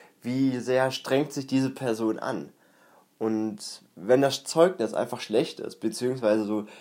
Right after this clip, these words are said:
ja, durchschnittlich ist noch okay, aber wenn's schon so ein bisschen da drunter ist, dann hinterlässt das keinen guten Eindruck. Das möchte ich hier ganz am Anfang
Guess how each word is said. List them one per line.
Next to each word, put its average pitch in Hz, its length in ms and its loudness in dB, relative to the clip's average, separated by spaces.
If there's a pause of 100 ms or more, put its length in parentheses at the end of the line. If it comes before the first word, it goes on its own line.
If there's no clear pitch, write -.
(460)
ja, 113 320 -2
durchschnittlich 143 1040 6
ist - 160 -10
noch 113 340 0
okay, 131 440 -2
aber 117 200 2
wenn's 147 260 0
schon 143 200 0
so 131 80 -2
ein 127 80 -4
bisschen 143 240 -4
da 127 120 4
drunter 139 420 0
ist, - 240 -6 (960)
dann 113 120 0
hinterlässt 135 500 2
das 120 160 -6
keinen 120 260 2
guten 101 240 -6
Eindruck. - 480 -8 (680)
Das 107 140 -10
möchte 139 240 0
ich 127 80 -6
hier 117 80 -2
ganz 135 260 4
am 110 100 0
Anfang 113 580 2